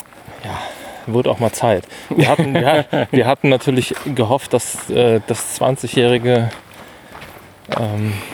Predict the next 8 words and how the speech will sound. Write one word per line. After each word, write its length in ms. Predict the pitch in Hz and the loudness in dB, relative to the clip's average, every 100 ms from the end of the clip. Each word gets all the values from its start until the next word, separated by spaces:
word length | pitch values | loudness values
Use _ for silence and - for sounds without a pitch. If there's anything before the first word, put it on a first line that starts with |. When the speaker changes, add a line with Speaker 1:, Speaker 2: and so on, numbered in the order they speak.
| - | -8
Speaker 1:
noch, 240 | 113 107 - - - - - - | -4 -2 -4 -12 -16 -18 -20 -8
dass 120 | - | -2
sie 80 | 123 | 0
das 140 | 113 - | 0 0
zwanzigjährige 760 | 120 143 - 120 113 113 110 120 120 | -2 -2 0 2 4 2 -2 -4 -4
Jubiläum 480 | 113 110 127 127 | 0 2 4 4
noch 120 | 104 95 | 2 0
erreicht. 440 | 101 107 131 151 | -2 0 -2 -2